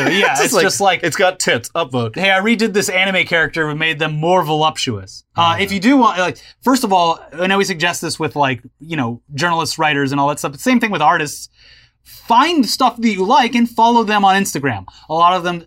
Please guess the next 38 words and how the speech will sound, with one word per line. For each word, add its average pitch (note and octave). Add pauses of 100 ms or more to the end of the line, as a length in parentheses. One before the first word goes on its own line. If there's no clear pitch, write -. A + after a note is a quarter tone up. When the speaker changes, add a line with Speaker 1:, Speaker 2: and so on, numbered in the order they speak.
Speaker 1:
sell E3
prints A3+
and E3+
other D#3+
things F3
like F3
that F3
on E3+
Instagram. A3 (280)
Uh, D#3 (180)
Colossal, F#3
Juxtapose, G3
great D#3+
sites. F3 (100)
Speaker 2:
Yeah. A#2
Speaker 1:
Artsy G#3
is E3+
a D#3
fantastic E3+
app C#3 (260)
for D3
following D3+
artists C#3+
you C3+
like C3 (280)
and E3+
then F#3
realizing G3+
that G#3
you'll G3+
never G#3+
be A3
able A3
to A#3
afford D4
anything A#2+
by G#2+
them. G2